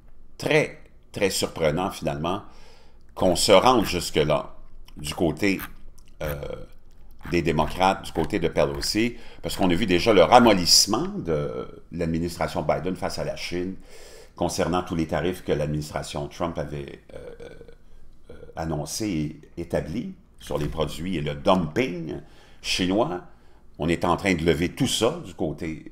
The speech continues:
euh, de l'administration Biden. Donc, on est en train de s'affaiblir face à la Chine.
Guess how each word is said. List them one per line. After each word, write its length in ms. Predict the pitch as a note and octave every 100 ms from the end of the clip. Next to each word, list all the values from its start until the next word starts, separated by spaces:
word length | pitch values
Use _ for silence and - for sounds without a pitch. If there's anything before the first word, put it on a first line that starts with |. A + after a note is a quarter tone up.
| -
euh, 300 | - - - -
de 80 | D#2+
l'administration 680 | D#2 D#2 D2+ D2 D2 D#2+
Biden. 520 | C#2+ C#2+ - - F#2 - - - - - - -
Donc, 200 | D#2+ D2+
on 120 | D#2+ D#2
est 180 | D#2
en 120 | E2+ D2
train 240 | E2+ F#2
de 180 | D#2 D2
s'affaiblir 800 | - - - A2+ G2+ D2+ F2 A#2+
face 240 | F#2 -
à 60 | D2+
la 140 | D2
Chine. 340 | - E2+ A2+